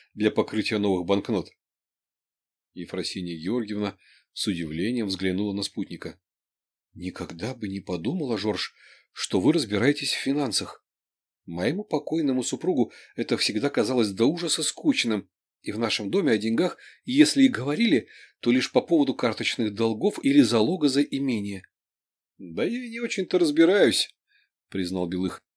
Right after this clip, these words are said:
"Просто Велесов накачивал на эту тему перед высадкой в Сицилии". "То-то вы заставляли меня скучать в постели",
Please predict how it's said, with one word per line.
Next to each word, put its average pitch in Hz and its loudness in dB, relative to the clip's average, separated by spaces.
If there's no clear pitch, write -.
"Просто 202 2
Велесов 196 4
накачивал 135 4
на 120 2
эту 117 2
тему 170 0
перед 135 2
высадкой 139 0
в - -2
Сицилии". 117 0
"То-то 175 -6
вы 170 -6
заставляли 156 -4
меня 147 -4
скучать 151 -4
в - -20
постели", 139 0